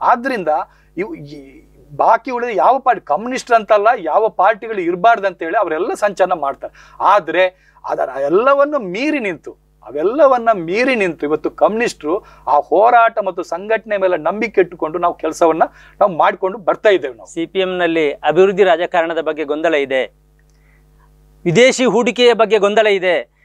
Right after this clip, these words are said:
Speaker 2: ಎರಡ್ ಸಾವಿರದ ಆರರಲ್ಲಿ ನೀವು ಜನರಿಗೆ ತಿಳಿಸಿದ್ದು ಹಾಗೆ ಅಭಿವೃದ್ಧಿ ರಾಜಕಾರಣವನ್ನು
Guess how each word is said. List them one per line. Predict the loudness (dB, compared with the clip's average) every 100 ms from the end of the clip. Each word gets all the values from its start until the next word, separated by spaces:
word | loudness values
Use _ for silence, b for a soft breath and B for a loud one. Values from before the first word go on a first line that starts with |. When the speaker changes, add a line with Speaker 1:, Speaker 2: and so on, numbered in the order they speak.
| _
Speaker 2:
ಎರಡ್ | 0 2
ಸಾವಿರದ | 2 2 2 2 2 2
ಆರರಲ್ಲಿ | 2 2 2 0 -2
ನೀವು | -2 -2
ಜನರಿಗೆ | 0 0 0 -2
ತಿಳಿಸಿದ್ದು | -2 -2 -2 0 2
ಹಾಗೆ | 4 4 2
ಅಭಿವೃದ್ಧಿ | 2 -2 -2 0
ರಾಜಕಾರಣವನ್ನು | 0 0 -2 0 0 0 -4 -4 -4 -6